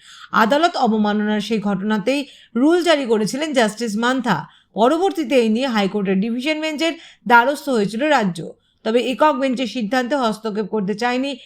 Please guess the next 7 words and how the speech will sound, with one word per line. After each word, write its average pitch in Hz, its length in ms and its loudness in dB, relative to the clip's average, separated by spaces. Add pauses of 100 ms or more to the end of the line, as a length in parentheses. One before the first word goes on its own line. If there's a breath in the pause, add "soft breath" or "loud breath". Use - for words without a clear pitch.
(180 loud breath)
ডিভিশন 254 480 0
বেঞ্চ। 170 280 0 (380 soft breath)
ফলত 302 320 4 (240)
ঘুরে 254 280 0
বিচারপতি 208 560 0
মান্থার 247 380 0
এজলাসেই 240 600 -2